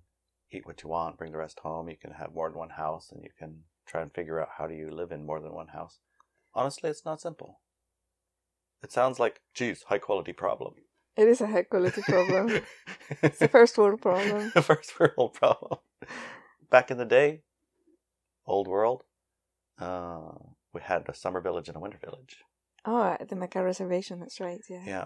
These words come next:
Speaker 1: so in the summertime we would live on the beach because the ocean swells were low. It isn't dangerous to get your canoe out into the water or pull it up on the beach.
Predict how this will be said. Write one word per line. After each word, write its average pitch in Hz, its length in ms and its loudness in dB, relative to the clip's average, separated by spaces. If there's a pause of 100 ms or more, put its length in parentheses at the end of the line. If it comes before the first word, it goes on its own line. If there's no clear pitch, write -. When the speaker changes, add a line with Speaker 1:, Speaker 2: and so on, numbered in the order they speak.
Speaker 1:
so 87 260 -4
in 82 80 -6
the 82 80 -10
summertime 104 420 -2
we 85 100 -4
would 82 100 -4
live 87 140 -2
on 82 120 -2
the 78 80 -8
beach 92 680 -10
because - 260 -16
the - 80 -10
ocean 87 400 -8
swells 78 440 -4
were 76 120 -8
low. 117 540 2 (480)
It - 140 -14
isn't 87 280 -16
dangerous 87 720 -6 (380)
to - 80 -10
get - 240 -6
your - 100 -20
canoe 104 300 -8
out 101 200 0
into 101 220 -10
the 101 80 -4
water 101 480 -2
or 87 80 -10
pull 87 180 -8
it 82 80 -12
up - 140 -14
on 76 80 -10
the 73 60 -16
beach. - 600 -12